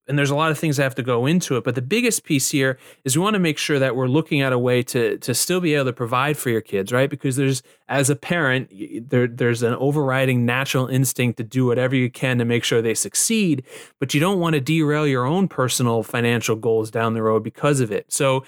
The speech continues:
you need to think about ways of, you know, putting, let's say you put a loan in their name, but you're gonna help them pay off that loan,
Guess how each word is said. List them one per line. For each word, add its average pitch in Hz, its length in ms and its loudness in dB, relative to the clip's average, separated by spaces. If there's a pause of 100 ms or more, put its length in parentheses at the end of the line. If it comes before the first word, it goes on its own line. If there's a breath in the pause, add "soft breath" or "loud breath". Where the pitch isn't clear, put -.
(240 loud breath)
you 131 60 -8
need 160 180 4
to 151 60 -2
think 147 260 -2
about 123 400 0
ways 131 400 0
of, 117 420 0 (300)
you 113 80 2
know, 113 80 2
putting, 131 380 0
let's 127 200 0
say 131 140 2
you 123 140 0
put - 160 -2
a 120 60 2
loan 123 260 2
in 113 120 -4
their 170 200 0
name, 143 320 2
but 123 160 -2
you're 139 80 0
gonna 123 160 0
help 123 340 -2
them 127 220 0
pay 120 220 0
off 113 260 0
that 110 180 0
loan, 135 440 0